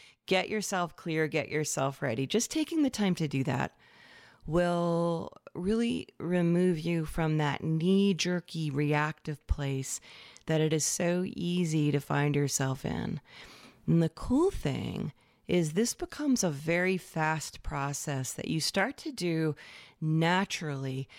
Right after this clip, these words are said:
not just in sale conversations, but you start to step up in every conversation. You break out of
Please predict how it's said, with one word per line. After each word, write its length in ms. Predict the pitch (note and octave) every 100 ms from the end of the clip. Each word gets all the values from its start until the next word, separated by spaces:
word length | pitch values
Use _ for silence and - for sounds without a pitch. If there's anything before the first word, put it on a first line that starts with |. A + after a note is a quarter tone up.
| - -
not 360 | F#3 A3+ F4+
just 300 | - E4+ -
in 120 | G#3+ F#3
sale 380 | - F3+ F#3+
conversations, 960 | F#3+ E3 D3+ D3 - D3 C#3+ - C#3+ -
but 160 | - -
you 140 | G3
start 380 | F3+ - G#3+ C4+
to 100 | F4+
step 420 | - - F3+ -
up 200 | E3+ -
in 140 | D3+ - -
every 280 | D#3+ D#3+ F3+
conversation. 1000 | - D#3 C#3 C#3+ C#3 C#3+ C#3 - C#3+ C#3 - - - - -
You 160 | E3+ F3
break 440 | E3+ G#3 D4 - -
out 260 | F#3 G3 -
of 180 | D#3+